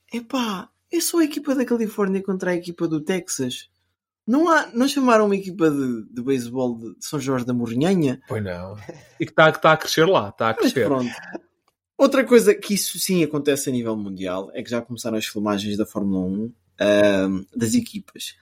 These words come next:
Speaker 1: Um pormenor muito interessante e, e rápido. Só as equipas que entram em pista para filmar, para fazer os, os,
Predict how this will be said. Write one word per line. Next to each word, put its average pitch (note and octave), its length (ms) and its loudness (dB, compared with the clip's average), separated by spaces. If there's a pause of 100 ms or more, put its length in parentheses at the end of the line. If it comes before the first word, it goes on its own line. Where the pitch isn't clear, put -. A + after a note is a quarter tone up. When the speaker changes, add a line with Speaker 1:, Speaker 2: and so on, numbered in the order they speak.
(540)
Speaker 1:
Um A#2+ 80 -4
pormenor A#2+ 420 4
muito B2 300 2
interessante A2 560 -2 (180)
e, A2+ 340 -2
e - 40 0
rápido. A2+ 580 -4 (140)
Só B2+ 420 0
as B2+ 140 0
equipas E3 380 0
que B2 440 0
entram A2+ 220 0
em A2+ 100 0
pista A2+ 300 -8
para A2 180 -2
filmar, G2 380 -6
para - 120 -20
fazer G2 240 -6
os, F#2+ 200 -6
os, - 420 -18